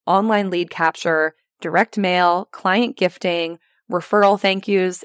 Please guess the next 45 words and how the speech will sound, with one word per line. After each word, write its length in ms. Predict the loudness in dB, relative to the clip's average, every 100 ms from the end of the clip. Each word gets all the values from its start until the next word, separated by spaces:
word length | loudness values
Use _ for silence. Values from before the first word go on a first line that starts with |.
| -6
A 80 |
K 280 | -4 -2 0
A 20 |
my 180 | 0 -2
V 160 | -2 -2
I 100 | -2
P 200 | -2 -2
system, 600 | -2 -4 -2 -4 -4 -6 -2
and 140 | -2
a 40 |
whole 340 | -2 -4 0 2
bunch 200 | 2 -2
of 80 | -4
other 180 | -4
stuff. 320 | -6 -6 -6 -8 _ _ _
So 140 | -12 -2
all 220 | 2 4 4
of 80 |
those 200 | 2 0
systems 460 | 0 -6 -4 -6 -4
run 320 | -2 0 0
either 300 | -4 -2 -2
completely 540 | -2 -8 -6 -4 -2 0
automated 720 | 2 2 0 -2 0 0 0 -2
or 180 | 0 2
they 120 | 2
can 160 | 0
be 100 | -2
managed 420 | 0 0 -2 -4 0
by 160 | 2
our 100 | 2
team's 380 | 0 -6 -8 -8
client 360 | -4 -2 -2 -4
concierge, 600 | -6 -6 -4 -2 -2 -4
Melissa, 580 | -4 -4 -2 -2 -2 -6 _ _
who 160 | -2 0
did 260 | 2 -2 -6
such 640 | -16 -14 -2 0 0 -6 -6
an 100 | -4
incredible 520 | -4 -2 0 0 0 -2
job 440 | 0 2 2 0
while 260 | -2 0 0
I 80 | 0
was 160 | -4 -2
out. 280 | -2 -2